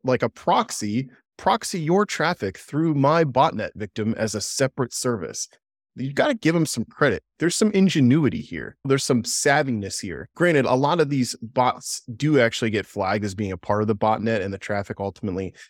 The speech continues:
ends up getting sinkholed, so the service might not be reliable. But launching a separate service from the effectiveness of your first one, rather interesting.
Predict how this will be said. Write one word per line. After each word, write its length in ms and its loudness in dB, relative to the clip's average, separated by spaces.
ends 180 0
up 140 0
getting 200 0
sinkholed, 580 0
so 80 -4
the 80 -8
service 420 -4
might 160 -4
not 180 -6
be 120 -6
reliable. 720 0
But 180 2
launching 680 2
a 100 0
separate 480 -2
service 480 -4
from 220 -2
the 100 -2
effectiveness 720 -4
of 120 -8
your 100 -8
first 400 -4
one, 320 -2
rather 260 4
interesting. 380 -2